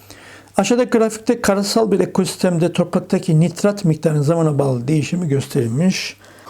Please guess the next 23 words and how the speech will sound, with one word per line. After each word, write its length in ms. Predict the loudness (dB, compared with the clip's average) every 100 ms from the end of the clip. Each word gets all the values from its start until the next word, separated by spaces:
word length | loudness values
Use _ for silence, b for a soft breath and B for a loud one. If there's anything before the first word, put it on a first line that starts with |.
| B -4
Bakalım 360 | 0 2 0
şimdi 320 | 0 2 4 4
bu 320 | 2 2 0
bir 60 | 0
ufak 240 | 2 0
da 100 | 0
tekrar 280 | -2 0 2
edelim. 420 | 2 2 2 2
Bu 60 | 2
azot 400 | 0 0 -2 0
gazı 200 | 0 2
arkadaşlar. 880 | -2 -2 -2 -2 0 0 0 -6 -16 -8
Atmosfer 580 | -8 -2 -2 0 0 0
burası. 640 | 0 -2 -2 0 0 0 -4 B B B B B B B B -6
Atmosfer. 800 | -4 -4 -4 -2 -2 0 -2 B B B -2
Bunun 120 | 0
arkadaşlar 500 | 2 0 0 0 0
toprağa 500 | -2 -2 0 0 2
bağlanması 600 | 2 2 0 0 0 0
olayı 300 | 0 0 -2
var 220 | -2 0 2
değil 120 | 2
mi? 180 | 0